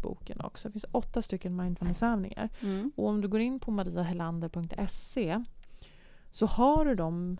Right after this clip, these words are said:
Speaker 1: övningarna där så att du kan ladda ner dem själv och lyssna på dem. Så du behöver inte köpa boken för att göra mindfulnessövningarna.
Speaker 2: Nej.
Speaker 1: Utan då har du dem själv där som du kan jobba med.
Speaker 2: Mm.
Speaker 1: Och du kan ladda ner dem till din telefon eller vad du,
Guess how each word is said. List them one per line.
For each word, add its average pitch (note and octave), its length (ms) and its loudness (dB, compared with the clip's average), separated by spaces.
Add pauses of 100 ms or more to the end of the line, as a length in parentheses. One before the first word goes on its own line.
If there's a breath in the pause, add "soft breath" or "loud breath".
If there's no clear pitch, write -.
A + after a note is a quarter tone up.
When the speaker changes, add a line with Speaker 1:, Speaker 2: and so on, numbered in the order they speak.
(180)
Speaker 1:
övningarna E3 600 0
där E3+ 180 -2
så E3+ 100 -6
att E3 40 -4
du - 60 -2
kan F3+ 200 -2
ladda F#3 220 0
ner A#3+ 480 2
dem E3+ 240 -2
själv F3 300 -2
och F3+ 60 -2
lyssna A3+ 360 -4
på - 260 -2
dem. - 180 -8
Så - 80 -6
du F3+ 60 -4
behöver G3 180 2
inte G3+ 140 -2
köpa A3+ 300 0
boken F3+ 520 0
för - 140 -8
att F3+ 60 -2
göra E3+ 180 -4
mindfulnessövningarna. G3 1120 -2
Speaker 2:
Nej. G#3 300 -2 (800 soft breath)
Speaker 1:
Utan F3+ 320 -4
då F3+ 120 -2
har F#3 200 -2
du F3 100 -4
dem E3+ 280 -4
själv F3 380 -4
där F#3+ 280 -4
som F3+ 220 -8
du F3+ 80 -10
kan F3 160 -8
jobba E3+ 280 -8
med. - 100 -14 (260)
Speaker 2:
Mm. G3 280 -4 (680)
Speaker 1:
Och E3 60 0
du E3+ 80 -6
kan E3+ 160 2
ladda E3+ 160 2
ner D3+ 200 -6
dem E3 120 -6
till G#3 120 0
din D4+ 160 2
telefon D#4 640 4
eller - 160 -4
vad - 180 -6
du, - 120 -6